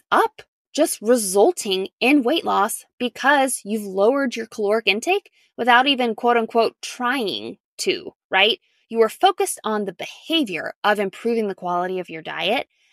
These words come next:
and that led to the spontaneous creation of a caloric deficit,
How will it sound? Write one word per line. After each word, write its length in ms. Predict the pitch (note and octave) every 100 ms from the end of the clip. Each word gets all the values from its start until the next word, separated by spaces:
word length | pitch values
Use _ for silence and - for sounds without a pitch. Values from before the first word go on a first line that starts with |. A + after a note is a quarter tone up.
| -
and 200 | A3 G#3
that 240 | G3+ D#4 -
led 400 | A3+ D4+ F#4 D#4+
to 460 | - G#3+ G3+ G#3 A3 _ -
the 80 | A#3
spontaneous 640 | - C4 B3+ D#4 E4 D4
creation 400 | - C4+ E4 C#4+
of 80 | F#3+
a 80 | F#3
caloric 400 | - G#3 F#3+ -
deficit, 600 | G3+ F#4+ G#4+ F#3+ E3+